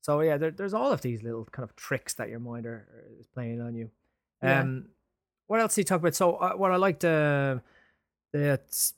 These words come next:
Speaker 1: biases, unconscious or not, um, are part of each group that we're part of, right? So and the vast majority of developers, he was saying, he believes, are not consciously embedding their biases in the programming. Um, but it just becomes more apparent to us because
Speaker 2: Mm.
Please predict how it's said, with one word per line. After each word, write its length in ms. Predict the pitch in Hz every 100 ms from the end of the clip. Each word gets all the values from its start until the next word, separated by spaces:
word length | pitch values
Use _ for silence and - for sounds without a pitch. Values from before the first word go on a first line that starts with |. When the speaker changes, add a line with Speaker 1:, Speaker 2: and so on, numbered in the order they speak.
| -
Speaker 1:
biases, 600 | 165 175 165 - 143 131
unconscious 540 | 131 - 151 143 123
or 80 | 131
not, 360 | 131 139 139 - _ _ _ -
um, 300 | 127 123 -
are 80 | 117
part 340 | - 156 143
of 100 | 127
each 260 | 143 143 -
group 300 | 143 135 - _
that 140 | 139 156
we're 240 | 151 190
part 360 | - 139 120 -
of, 140 | 107 - _ _ _ -
right? 280 | 135 151 -
So 320 | 156 139 135 - _ -
and 80 | 127
the 40 |
vast 280 | 151 165 -
majority 460 | 139 143 135 131
of 160 | 123 107 -
developers, 680 | 117 139 143 135 127 120 110
he 120 | 127
was 120 | 120
saying, 340 | - 131 131
he 60 | 127
believes, 540 | 120 135 139 127 107
are 60 | -
not 200 | 180 175
consciously 540 | - 147 135 - 139
embedding 420 | 127 120 127 123 117
their 200 | 127 117
biases 500 | 117 120 117 117 110
in 80 |
the 60 | 110
programming. 680 | - 131 131 113 104 104 113 _ _ _ _
Um, 300 | 117 123 120 110 _ _ -
but 100 | 143
it 80 |
just 220 | - 208 -
becomes 360 | 165 175 160
more 240 | 131 151 139
apparent 520 | 123 180 214 190 113
to 140 | 120
us 100 | 117
because 400 | - 131 165 139
Speaker 2:
Mm. 120 | -